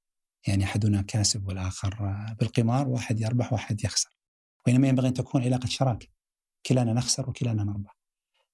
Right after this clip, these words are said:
فتخيل أنني أدخل معك في حوار ونحن نأتي بنفسية و-، آه، يعني أخلاقية أننا كلنا سنكسب من هذا الحوار. غ-،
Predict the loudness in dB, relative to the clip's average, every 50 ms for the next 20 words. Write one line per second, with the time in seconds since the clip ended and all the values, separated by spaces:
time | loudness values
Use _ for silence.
0 | -8 -2 -2 -2 0 2 2 2 2 2 2 2 2 2 2 0 0 0 2 2
1 | 2 0 -2 -4 -6 -2 0 0 0 0 -2 -6 -8 _ _ _ _ _ _ _
2 | _ _ _ _ _ _ _ _ _ 0 2 2 2 4 2 2 4 4 2 0
3 | -2 -8 _ _ _ _ _ _ _ _ _ _ -2 2 2 2 2 0 -2 0
4 | 2 4 4 2 2 0 0 2 2 2 0 0 -2 -6 -8 -12 -18 -10 -2 -2
5 | -2 -2 -2 -8 _ _ _ _ _ _ _ _ _ _ _ _ _ _ _ _
6 | _ _ _ -4 0 0 2 2 0 0 -2 -4 -6 -6 -6 -6 -6 -6 -6 -6
7 | -6 -6 -8 -8 -8 -10 -12 -14 -16 -16 -16 -16 -16 -14 -10 -2 2 2 2 4
8 | 2 0 0 0 0 2 2 2 2 2 2 2 2 2 2 2 0 -4 -8 _
9 | _ 0 2 4 4 4 2 2 0 -2 -2 -2 -2 -2 0 -2 -2 -4 _ _
10 | _ _ _ _ _ _ _ 0 2 2 2 0 -2 -4 -4 -6 -6 -6 -6 -10
11 | _ _ _ _ _ _ _ _ _ _ _ _ _ _ _ _ _ _ _ -16
12 | -6 0 2 2 2 2 0 -2